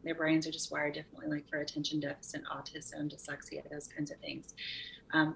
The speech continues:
but some kids develop A P D, they're normal developing until there's something traumatic that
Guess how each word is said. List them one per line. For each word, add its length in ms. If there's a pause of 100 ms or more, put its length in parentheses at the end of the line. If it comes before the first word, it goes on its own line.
but 220
some 420
kids 300
develop 500
A 120
P 160
D, 260
they're 180
normal 420
developing 520
until 400
there's 200
something 340
traumatic 600
that 80